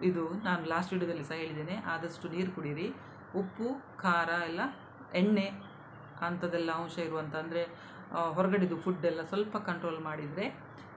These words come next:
ಆ, ಈ ಶುಗರ್ ಅನ್ನೋ ಒಂದು ಮಹಾಮಾರಿ ಉಂಟಲ್ಲ ಅದನ್ನ ನಾವು ಕಮ್ಮಿ ಮಾಡ್ಕೊಳ್ಬೋದು. ಫ್ರೆಂಡ್ಸ್, ನಿಮ್ಗೆ ಈ ವಿಡಿಯೋ ಹೇಗೆ ಅನಿಸ್ತು ಅಂತೇಳಿ ಕಾಮೆಂಟ್ ಮಾಡಿ ಹೇಳಿ.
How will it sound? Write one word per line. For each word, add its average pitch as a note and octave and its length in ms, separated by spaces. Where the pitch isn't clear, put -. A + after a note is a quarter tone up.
ಆ, F#3 480
ಈ F3+ 100
ಶುಗರ್ F#3+ 360
ಅನ್ನೋ F#3 220
ಒಂದು E3+ 420
ಮಹಾಮಾರಿ F3+ 600
ಉಂಟಲ್ಲ D3+ 380
ಅದನ್ನ D#3 280
ನಾವು D#3 380
ಕಮ್ಮಿ F#3 240
ಮಾಡ್ಕೊಳ್ಬೋದು. C#3 800
ಫ್ರೆಂಡ್ಸ್, G#3 280
ನಿಮ್ಗೆ F#3 200
ಈ F#3 60
ವಿಡಿಯೋ F3 220
ಹೇಗೆ D#3 240
ಅನಿಸ್ತು D3+ 240
ಅಂತೇಳಿ D3+ 180
ಕಾಮೆಂಟ್ D3+ 400
ಮಾಡಿ C#3+ 240
ಹೇಳಿ. C#3+ 360